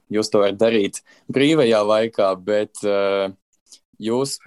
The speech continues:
lēnām kļūstat par pieaugušiem cilvēkiem, un tad, nu, lasīsim tomēr savam vecumam atbilstošu literatūru."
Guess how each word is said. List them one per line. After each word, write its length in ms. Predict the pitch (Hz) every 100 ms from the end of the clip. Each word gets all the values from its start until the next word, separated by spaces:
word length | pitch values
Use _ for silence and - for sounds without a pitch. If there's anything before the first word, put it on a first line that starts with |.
| - -
lēnām 480 | 110 117 107 95 -
kļūstat 440 | 120 120 - -
par 160 | 101 -
pieaugušiem 600 | 117 107 95 - 98 92
cilvēkiem, 720 | - 117 104 95 - 95 92 92
un 80 |
tad, 240 | 80 95 - _ _ -
nu, 140 | 104 98
lasīsim 640 | 101 113 98 95 98 90
tomēr 320 | 98 98 92
savam 320 | - 98 92
vecumam 400 | 95 - 98 92 98
atbilstošu 720 | 95 87 - 95 95 - 98
literatūru." 600 | - 92 - 92 92